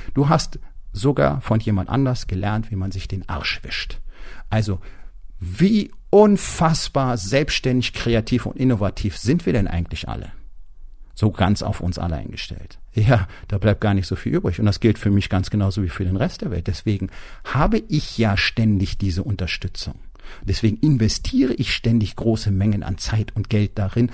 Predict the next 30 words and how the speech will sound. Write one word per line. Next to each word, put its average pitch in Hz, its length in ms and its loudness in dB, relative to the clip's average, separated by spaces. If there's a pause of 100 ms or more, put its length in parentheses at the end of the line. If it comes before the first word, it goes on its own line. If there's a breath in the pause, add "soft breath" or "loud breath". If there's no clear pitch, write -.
(160 loud breath)
um 101 120 -2
all 131 160 4
diese 107 220 -2
Dinge 135 240 8
lernen 127 380 4
zu - 160 0
können 123 240 2
und 117 60 2
um 107 60 2
mich 95 140 2
weiterzuentwickeln, 113 800 2 (300 loud breath)
weil 117 120 2
ich 120 80 2
ansonsten 117 340 2
auf 113 120 0
diesem 113 220 0
Marktplatz 110 380 0
nämlich - 300 -4
auch 165 260 4
keine 95 240 0
Chance - 380 -10
mehr - 100 -14
habe. - 180 -14 (1200)
Nur 117 120 8
ich 123 100 4
treffe - 240 6
jeden 110 240 6
Tag 101 220 2
diese 92 160 -2
Entscheidungen. 85 560 -2